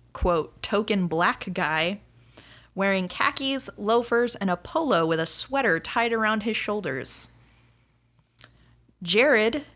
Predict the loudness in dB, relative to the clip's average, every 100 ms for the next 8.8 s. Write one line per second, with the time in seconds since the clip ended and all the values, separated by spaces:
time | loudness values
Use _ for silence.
0 | -2 0 2 0 -4 -4 0 0 0 -4
1 | -4 -4 -2 0 0 -2 0 2 2 0
2 | 0 0 -2 -4 -4 -4 -4 -2 0 0
3 | 0 -4 -8 -8 -10 _ _ _ _ _
4 | _ _ _ _ _ -14 0 2 4 4
5 | 4 2 -2 _ _ _ -2 0 0 0
6 | 0 0 2 2 2 2 0 0 -2 0
7 | -4 -4 0 2 2 0 -2 -4 -6 -8
8 | -6 -2 -4 -4 -6 -6 -6 -10